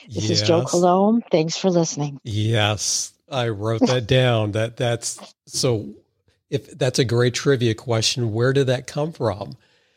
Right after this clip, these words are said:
Speaker 1: Oh my gosh. He did mention it in the book, and I have to look at it. Do you remember? Did
Speaker 2: It
Speaker 1: you
Speaker 2: is
Speaker 1: write
Speaker 2: in
Speaker 1: it
Speaker 2: the
Speaker 1: down?
Speaker 2: book. I wrote it down. Uh, ju-, if you have the Kindle version, just look up "Thanks for listening." It's in the book.
Speaker 1: It's
Speaker 2: Uh,
Speaker 1: fabulous.
Speaker 2: yes. Remarkable.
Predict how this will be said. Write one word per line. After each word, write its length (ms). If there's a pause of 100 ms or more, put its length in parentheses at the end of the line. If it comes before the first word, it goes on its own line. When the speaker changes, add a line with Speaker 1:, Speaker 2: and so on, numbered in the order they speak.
(280)
Speaker 1:
Oh 300
my 160
gosh. 280
He 60
did 160
mention 320
it 120
in 100
the 60
book, 300 (200)
and 140
I 100
have 140
to 100
look 180
at 80
it. 60
Do 100
you 60
remember? 340
Did 140
Speaker 2:
It 80
Speaker 1:
you 40
Speaker 2:
is 40
Speaker 1:
write 100
Speaker 2:
in 60
Speaker 1:
it 20
Speaker 2:
the 60
Speaker 1:
down? 100
Speaker 2:
book. 260
I 100
wrote 220
it 100
down. 540
Uh, 280
ju-, 240
if 180
you 80
have 100
the 80
Kindle 300
version, 500
just 300
look 260
up 200
"Thanks 260
for 140
listening." 560 (320)
It's 220
in 100
the 80
book. 440 (440)
Speaker 1:
It's 300
Speaker 2:
Uh, 60
Speaker 1:
fabulous. 640
Speaker 2:
yes. 640 (220)
Remarkable. 960